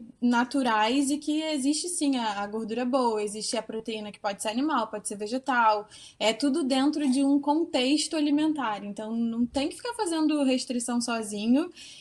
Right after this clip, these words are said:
e muito menos tendo acesso à, à informação que não veio do profissional, né? As redes sociais estão aí pra,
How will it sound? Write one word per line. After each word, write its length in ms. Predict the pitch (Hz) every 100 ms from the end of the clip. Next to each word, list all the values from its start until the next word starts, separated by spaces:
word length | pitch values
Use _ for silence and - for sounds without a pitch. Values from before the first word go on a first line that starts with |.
| -
e 100 | 277
muito 300 | 285 311 339
menos 480 | 311 294 320 311 -
tendo 340 | 330 277 285
acesso 540 | 294 - 262 247 -
à, 240 | 285 269 -
à 60 |
informação 580 | 254 254 262 247 254 262
que 80 | 269
não 240 | 254 302
veio 220 | 285 269 262
do 80 |
profissional, 640 | 285 285 285 330 311 226 214
né? 280 | 214 208 202 190
As 180 | 190
redes 180 | 202 214
sociais 420 | 226 220 226 214
estão 200 | - 220
aí 160 | 214 208
pra, 420 | 220 226 208 196